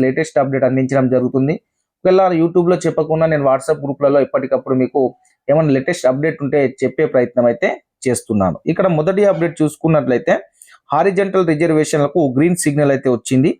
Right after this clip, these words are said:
సుప్రీంకోర్టు తీర్పు ప్రకారమే త్వరలో జియో అయితే ఇవ్వబోతుంది మన ప్రభుత్వము. రద్దు కానున్న పాత రోస్టర్ పాయింట్లు, భర్తీ చేసే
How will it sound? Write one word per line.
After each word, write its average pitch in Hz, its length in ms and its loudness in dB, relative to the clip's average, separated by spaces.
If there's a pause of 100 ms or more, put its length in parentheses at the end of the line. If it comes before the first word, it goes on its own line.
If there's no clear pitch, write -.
(300)
సుప్రీంకోర్టు 202 540 0
తీర్పు 175 260 0
ప్రకారమే 151 480 0
త్వరలో 143 480 0
జియో 147 260 2
అయితే 139 240 0
ఇవ్వబోతుంది 127 540 0
మన 139 140 2
ప్రభుత్వము. 123 580 0 (540)
రద్దు 165 240 0
కానున్న 185 380 0
పాత 151 300 0
రోస్టర్ 156 380 0
పాయింట్లు, 151 300 0 (240)
భర్తీ 147 360 -2
చేసే 170 280 0